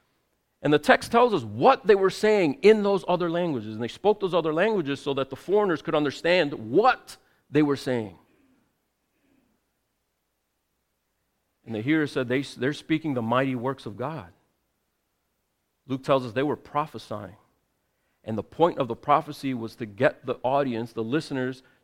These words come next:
to call upon the name of the Lord to be saved. They were preaching the gospel. So we say, "Oh, they were filled with the Spirit, they spoke in tongues." They did speak in tongues,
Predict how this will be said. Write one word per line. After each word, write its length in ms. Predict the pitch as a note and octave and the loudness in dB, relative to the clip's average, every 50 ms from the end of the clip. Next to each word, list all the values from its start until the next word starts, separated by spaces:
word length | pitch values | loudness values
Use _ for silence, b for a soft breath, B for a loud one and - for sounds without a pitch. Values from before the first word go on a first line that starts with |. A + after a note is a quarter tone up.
| b b | b b
to 100 | - - | -16 -16
call 420 | - - G#2+ A2+ D3+ E3+ E3+ E3 | -14 -12 -4 0 2 4 4 2
upon 320 | D#3 - - D#3+ D#3 D#3 D3+ | 0 -2 -4 -4 -2 -2 -2
the 80 | C#3+ | -2
name 220 | C#3+ D3+ D#3 D#3 D3 | -2 -2 -2 -2 -2
of 60 | C3 | -2
the 80 | C3 | -4
Lord 260 | B2+ C3 D3+ D#3 C#3+ - | -4 -4 -4 -4 -4 -6
to 80 | C#3 | -10
be 100 | A#2+ C#3+ | -12 -12
saved. 340 | C3+ - - F3+ C3+ F2+ - _ _ _ _ _ _ _ _ _ _ _ _ _ _ _ _ _ _ _ _ _ _ _ _ _ _ _ _ _ _ _ _ _ _ _ _ _ _ _ _ | -12 -10 -10 -10 -10 -12 -16 _ _ _ _ _ _ _ _ _ _ _ _ _ _ _ _ _ _ _ _ _ _ _ _ _ _ _ _ _ _ _ _ _ _ _ _ _ _ _ _
They 60 | A2 | -8
were 120 | A#2 A#2 G#2+ | -8 -8 -8
preaching 400 | - - F3 F3 - D#3+ C#3 A2 | -8 -8 -8 -8 -6 -6 -6 -6
the 80 | G#2+ | -6
gospel. 580 | F#2 G#2+ A2 B2 A#2+ - - - G2+ G2 _ _ _ _ _ _ _ _ _ _ _ _ _ _ _ _ _ _ _ _ _ _ _ _ _ _ | -4 -2 0 0 -2 -4 -8 -20 -20 -20 _ _ _ _ _ _ _ _ _ _ _ _ _ _ _ _ _ _ _ _ _ _ _ _ _ _
So 60 | - | -18
we 80 | G#2+ A2+ | -14 -8
say, 100 | - E3 | -4 -2
"Oh, 100 | F3 E3+ | -2 0
they 100 | C#3+ C3+ | 0 0
were 100 | C3+ C3 | 0 -2
filled 240 | C3 - F#3 F3+ E3 | -2 0 0 0 0
with 100 | E3 C#3 | 0 -4
the 60 | C3+ | -6
Spirit, 280 | - - - F3+ F3 - | -8 -6 -4 -4 -2 -2
they 60 | C3+ | -4
spoke 300 | - - - D3+ C#3 D#3+ | -8 -6 -4 -6 -4 -6
in 80 | C#3+ | -6
tongues." 200 | - D#3+ D3 B2+ | -4 -4 -4 -2
They 120 | A#2 B2 B2 | -2 -2 0
did 160 | B2 F#3 F3+ | 0 0 0
speak 200 | - - C#3+ A#2+ | 0 -4 -6 -6
in 120 | C3 A#2 | -6 -6
tongues, 320 | - A#2+ A2 A2 G#2+ - | -6 -6 -6 -6 -6 -10